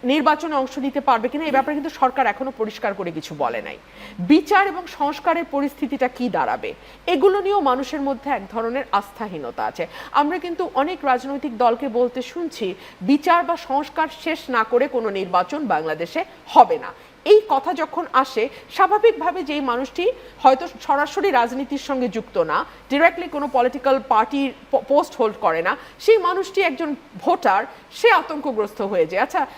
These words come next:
তাহলে তো বিচার সংস্কার কত দূর গেলে নির্বাচন হবে, সেটা কতটুকু হলে আমরা বলবো যে এখন নির্বাচন করা যায়?" এটাও একটা প্রশ্ন।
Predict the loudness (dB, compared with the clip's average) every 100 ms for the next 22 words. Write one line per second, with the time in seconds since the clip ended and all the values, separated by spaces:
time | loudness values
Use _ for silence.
0 | -4 0 0 -2 0 0 2 0 0 -6
1 | -2 0 2 2 4 6 6 6 2 0
2 | -2 -4 -4 -4 -6 -8 -8 -8 -12 -20
3 | -6 -2 0 2 2 0 -2 2 2 2
4 | 2 2 2 2 2 2 2 0 -2 -6
5 | -6 -6 -6 -6 -4 -4 -2 -6 -8 -10
6 | -18 0 2 4 4 2 -2 -10 -8 -10
7 | -10 -14